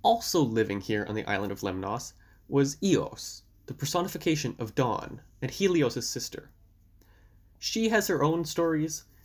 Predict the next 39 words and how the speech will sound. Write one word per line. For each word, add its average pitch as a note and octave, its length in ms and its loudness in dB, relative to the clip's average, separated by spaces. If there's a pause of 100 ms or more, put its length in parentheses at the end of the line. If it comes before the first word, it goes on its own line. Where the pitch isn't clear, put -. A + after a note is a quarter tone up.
(140)
but C#3 260 0
basically F3+ 440 2
she's D#3 280 -4
the - 80 -4
male C3 380 2
version, A#2 360 0
or A#2+ 160 -2
the A#2+ 80 0
female B2+ 420 4
version G#2+ 400 -2
of G#2+ 140 -6
Orion, G#2+ 480 -4 (360)
the A2 180 2
loving B2 360 0
streaks B2+ 420 -2
and G#2+ 240 -4
everything. G2 500 -6 (1900)
She A3+ 220 2
falls G#3+ 260 2
in F#3+ 120 4
love G#3 200 2
with D#3 80 -2
the D3+ 60 2
handsome A2 320 -2
hunter, G2+ 400 -6 (520)
and B2+ 200 -2
their E3 220 4
affair A2+ 540 -2
is A#2+ 140 -2
said D3+ 220 2
to D3+ 100 -2
account C3 300 -2
for C#3 100 -6
the B2 100 -2
beautiful D#3+ 460 2
morning C#3+ 400 2
blush - 460 -4
of A2 160 -6
dawn. - 340 -8